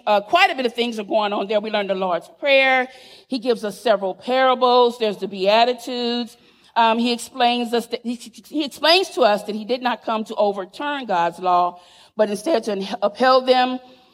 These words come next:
He tackles the issues of murder, adultery, divorce, and the, the need for us to love our neighbors. He made it quite clear in Matthews five through seven that there's an expectation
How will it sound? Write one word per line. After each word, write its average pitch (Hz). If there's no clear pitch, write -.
He 269
tackles 240
the 208
issues 233
of 208
murder, 233
adultery, 220
divorce, 208
and 196
the, 185
the 190
need 226
for 220
us 214
to 202
love 185
our 160
neighbors. 202
He 370
made 320
it 277
quite 294
clear 269
in 226
Matthews 233
five 226
through 240
seven 185
that 214
there's 240
an 226
expectation 254